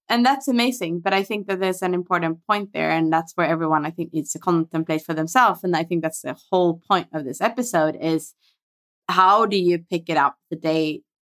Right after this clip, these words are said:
you know, not when you're doing on week thirty-six to thirty-seven,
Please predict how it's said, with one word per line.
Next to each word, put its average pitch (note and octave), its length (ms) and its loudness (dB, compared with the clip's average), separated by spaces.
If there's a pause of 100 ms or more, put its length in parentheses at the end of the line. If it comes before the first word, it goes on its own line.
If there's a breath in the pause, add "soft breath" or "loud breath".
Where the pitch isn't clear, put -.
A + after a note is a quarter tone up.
(340)
you G#3+ 100 2
know, F#3 220 2
not B3 300 4
when C4 180 4
you're G#3 300 4
doing F#3+ 400 -2
on F3 180 -2 (180)
week F#3+ 260 0
thirty-six F3+ 500 -2
to F3 80 -10
thirty-seven, F#3 880 0